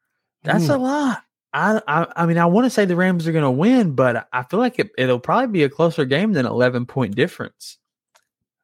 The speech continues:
Speaker 2: I hope so. I hope so. I got the Rams taking the W also, but I think the Falcons are gonna put up more of a fight than people realize.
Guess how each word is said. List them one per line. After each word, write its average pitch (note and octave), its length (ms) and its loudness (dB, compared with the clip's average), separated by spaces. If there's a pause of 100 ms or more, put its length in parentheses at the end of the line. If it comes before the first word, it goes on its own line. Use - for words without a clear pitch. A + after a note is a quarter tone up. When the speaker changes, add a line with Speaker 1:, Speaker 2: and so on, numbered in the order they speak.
(140)
Speaker 2:
I C3+ 180 -2
hope C3+ 320 -2
so. A2+ 300 -8
I C3+ 220 -2
hope C#3+ 280 0
so. B2 220 -6
I D#3 100 4
got G#3 140 2
the G#3+ 100 2
Rams F#3+ 300 2
taking E3 260 0
the D#3 80 2
W D3+ 400 0
also, D3+ 380 0
but C#3 160 -2
I D3+ 80 2
think F3+ 340 -2
the F3 80 -2
Falcons D3+ 540 -2
are C#3+ 60 -4
gonna C#3 180 -4
put D3 180 -2
up C#3 140 -2
more C#3 180 0
of C3 100 -2
a A#2+ 40 -10
fight C#3 340 -2
than C3+ 160 -6
people C3+ 300 -6
realize. A#2+ 580 -8